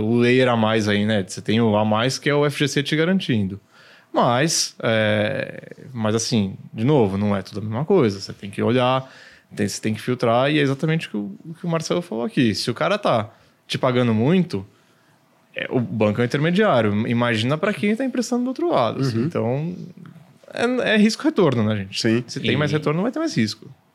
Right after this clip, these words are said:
Speaker 3: E se me permite complementar, Luiz, é, a análise que a gente faz aí, puxando pro nosso lado, né,
Speaker 2: Uhum.
Speaker 3: que nós somos gestores, temos uma equipe de análise de crédito,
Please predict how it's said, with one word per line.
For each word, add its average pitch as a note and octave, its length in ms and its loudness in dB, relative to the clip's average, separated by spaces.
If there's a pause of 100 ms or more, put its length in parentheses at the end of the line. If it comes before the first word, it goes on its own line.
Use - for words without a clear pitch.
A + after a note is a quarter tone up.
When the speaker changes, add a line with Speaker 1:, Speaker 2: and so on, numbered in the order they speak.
(140)
Speaker 3:
E G2+ 100 -10
se - 140 -6
me F#2 60 -6
permite G2 800 -2
complementar, G2 640 -2
Luiz, G2 400 -4
é, F2+ 300 -8 (120)
a G#2 80 -2
análise G2+ 440 0
que - 80 -8
a F#2 40 -2
gente F#2 200 -8
faz G#2 260 0
aí, F#2+ 80 -2
puxando G2 400 -2
pro G2+ 100 -6
nosso G#2 240 -2
lado, G2 300 0
né, F#2+ 80 -2
Speaker 2:
Uhum. F2+ 60 0
Speaker 3:
que F#2 260 -2
nós F#2+ 160 -8
somos G2+ 180 -4
gestores, G#2 480 -2
temos G2 340 -6
uma G2 140 -2
equipe A2 380 -4
de F#2 120 -4
análise F#2+ 300 -4
de E2+ 80 -10
crédito, A2 540 -4